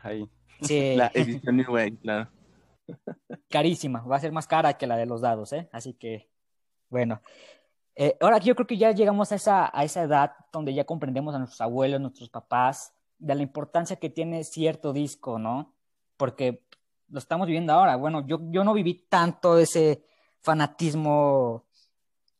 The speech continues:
Speaker 2: jamás, ni con Ipswich Station, ni con New. Bueno, yo con New me hice fan, conocí a Paul McCartney, ya, ya haremos su programa dedicado a eso.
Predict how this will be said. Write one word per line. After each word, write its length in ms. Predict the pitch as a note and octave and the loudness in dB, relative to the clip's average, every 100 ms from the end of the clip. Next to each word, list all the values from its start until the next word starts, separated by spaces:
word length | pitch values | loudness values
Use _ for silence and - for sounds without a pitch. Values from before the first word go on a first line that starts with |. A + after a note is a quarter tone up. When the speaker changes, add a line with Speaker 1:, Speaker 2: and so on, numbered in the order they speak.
| - | -14
Speaker 2:
jamás, 560 | - C#3 C#3+ D3 - _ | -6 0 2 0 -2 _
ni 180 | D#3+ D3+ | -6 -4
con 200 | - D3 | -2 -2
Ipswich 280 | E3 C3+ D3+ - | -2 -4 -6 -6
Station, 680 | - F3 - D3+ D3 D3 - | 0 0 0 -2 -2 -4 -10
ni 140 | C#3 | -12
con 340 | B2+ C3+ C#3 - | -8 -8 -10 -10
New. 460 | D#3 E3 E3 D#3+ D#3+ | -2 0 2 2 0
Bueno, 220 | E3 D#3 | -2 0
yo 160 | D#3 D#3 | 0 0
con 180 | D3+ | -2
New 160 | D#3 D#3+ | -2 -2
me 100 | D3+ | -4
hice 140 | C#3 C#3 | -4 -4
fan, 220 | C#3 D3 | -4 -4
conocí 260 | C3+ B2+ | -6 -8
a 40 | A#2+ | -10
Paul 160 | C3+ | -6
McCartney, 420 | B2+ A#2 C#3+ D3 C#3 | -6 0 0 0 -2
ya, 220 | C#3 - | 0 0
ya 300 | D3+ D#3 D3 | -4 0 2
haremos 380 | C#3+ C#3+ D3+ D3 | 4 2 0 -6
su 60 | - | -6
programa 340 | C3 C3 C3+ | -2 -2 -4
dedicado 320 | A#2+ A#2 A#2+ | -6 -6 -6
a 40 | B2+ | -6
eso. 240 | F#3 | -8